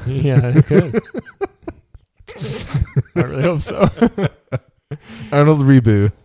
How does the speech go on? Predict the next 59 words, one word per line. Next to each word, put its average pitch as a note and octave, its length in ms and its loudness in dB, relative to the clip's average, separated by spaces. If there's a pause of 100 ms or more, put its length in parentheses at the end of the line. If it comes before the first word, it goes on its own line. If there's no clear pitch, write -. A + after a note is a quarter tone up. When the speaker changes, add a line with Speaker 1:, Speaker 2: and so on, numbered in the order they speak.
(480)
Speaker 1:
He, D#3+ 240 2
uh, D#3 360 4 (240)
<laughs> - 260 -8
Speaker 2:
He's C#3 180 -6
French. F2+ 420 -6 (560)
<laughs> A3 320 -4 (840)
Speaker 1:
The, G3 200 -6
the, D3 260 -2
just D3 180 2
the D#3 100 4
names C#3 460 2
Arnold A#2 360 -2
and G#2 160 0
Bernard, G2+ 360 -4
I G2 80 -4
thought, A2+ 240 -8
uh, B2 160 -10
they B2 160 -4
just A#2+ 200 -2
have, A2 520 -2
they A#2 80 0
kind A#2+ 140 -2
of G#2+ 80 -2
roll A2 200 0
off G#2+ 160 -4
the A2+ 60 -8
tongue G2+ 140 4
Speaker 2:
Bernarnold. F2 340 0
Speaker 1:
for G#2+ 120 -6
me G#2 320 -8
similarly. G#2 680 -8
Yeah, G#2 120 -6
I G2+ 40 -6
think G#2+ 160 -10
we G#2+ 100 -8
even G#2 180 -8
said G#2+ 160 -12
that A2+ 160 -8
on A#2 80 -8
one A2+ 100 -12
episode. A2+ 480 -12
So - 60 -6
Speaker 2:
Yeah. A#2+ 120 -6
Speaker 1:
I, B2 220 -4
I B2 60 -4
kind B2 160 -4
of G#2+ 80 -6
figured, G#2+ 260 -6
I - 20 -6
was G#2 120 -6
like, G#2 80 -8
"There's G#2 180 -8
probably G#2+ 320 -12
something A2 340 -12
involved G#2+ 360 -12
in G#2 40 -12
these G#2 220 -14
names." G#2 340 -14
Speaker 2:
Yeah. E2 300 -4